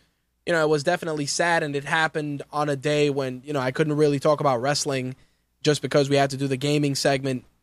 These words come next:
that week. But, um, just, uh,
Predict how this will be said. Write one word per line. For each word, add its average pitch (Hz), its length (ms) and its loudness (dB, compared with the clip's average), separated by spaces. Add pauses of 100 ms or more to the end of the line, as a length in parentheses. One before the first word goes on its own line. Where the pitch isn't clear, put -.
(180)
that 139 220 2
week. 135 380 -4 (400)
But, 156 300 2
um, 131 640 -4 (420)
just, 226 320 0
uh, 208 60 0